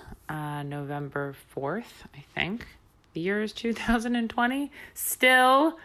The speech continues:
somehow. Um, really sending a lot of love and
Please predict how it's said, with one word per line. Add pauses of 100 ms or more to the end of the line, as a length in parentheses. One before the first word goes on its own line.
(420)
somehow. (480)
Um, (1300)
really
sending
a
lot
of (160)
love
and